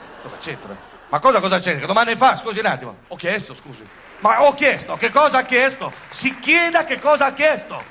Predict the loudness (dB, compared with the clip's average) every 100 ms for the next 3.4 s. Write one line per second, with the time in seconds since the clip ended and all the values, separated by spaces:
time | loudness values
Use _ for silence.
0 | -20 -20 -18 -6 -2 0 0 0 0 -2
1 | -4 -10 -6 -4 -4 -6 -8 -8 -10 -12
2 | -6 -4 -4 -8 -10 -6 -4 -4 -6 -4
3 | -4 -4 -8